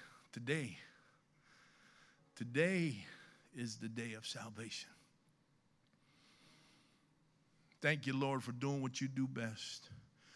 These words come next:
saving souls, encouraging the brethren. Lord, you said some plant, some water, you give the increase. We know that, Lord God. Thank you, Lord,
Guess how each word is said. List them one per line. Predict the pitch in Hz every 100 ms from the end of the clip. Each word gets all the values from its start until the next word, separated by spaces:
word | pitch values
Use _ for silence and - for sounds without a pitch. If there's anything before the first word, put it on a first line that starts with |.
| - - - _
saving | - - 139 131 131
souls, | 120 - 113 110 107 - - - - - - - _ 127
encouraging | 131 - 151 147 139 123 131 120 113 - - -
the | 135
brethren. | 123 120 120 104 104 90 - - - - - _ _ - - - - - - - - _ _ _ _ _ _ - - - _ - - _ _ - - _ _ -
Lord, | 151 165
you | 143
said | - 160
some | 127 175 151
plant, | - 170 165 160
some | 170 160
water, | 147 147 139 127 - - - -
you | 135 156
give | 143 143 131
the | 135
increase. | 139 - 135 113 - - -
We | 135
know | 139 127 135
that, | 113 123 107
Lord | 107 107
God. | 113 117 113 - - - - - - - - - - - _ _ -
Thank | 143 131
you, | -
Lord, | 110 113